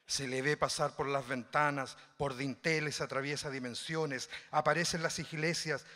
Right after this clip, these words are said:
y solloza las estatuas de los santos. Él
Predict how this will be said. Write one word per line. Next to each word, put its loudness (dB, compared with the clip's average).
y -2
solloza 0
las -4
estatuas 0
de -4
los -4
santos. -6
Él -2